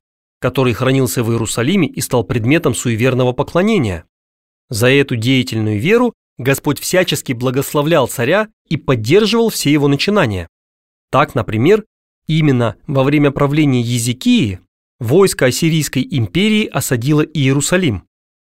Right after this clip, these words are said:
Однако по молитве царя в одну ночь ангел Господень поразил стан врага. Во сне умерло сто восемьдесят пять тысяч вражеских солдат. Предводитель ассирийцев, Синахирим, был вынужден отступить.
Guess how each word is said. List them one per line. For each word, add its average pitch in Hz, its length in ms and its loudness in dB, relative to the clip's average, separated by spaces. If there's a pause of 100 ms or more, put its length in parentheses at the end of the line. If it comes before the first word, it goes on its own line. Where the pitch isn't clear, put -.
(140)
Однако 151 480 0
по 135 100 -2
молитве 139 400 0
царя 185 400 0 (380)
в 120 180 0
одну 131 260 2
ночь 175 460 2
ангел 131 380 0
Господень 185 520 0
поразил 196 460 0
стан 123 320 -2
врага. 131 380 -2 (440)
Во 113 220 -2
сне 175 460 2
умерло 165 420 2
сто - 260 0
восемьдесят 135 680 0
пять 131 240 -2
тысяч 170 340 -4
вражеских 131 480 0
солдат. 175 460 0 (480)
Предводитель 147 640 0
ассирийцев, 143 640 -2 (160)
Синахирим, 135 720 0 (360)
был 123 320 2
вынужден 175 640 0
отступить. - 580 -2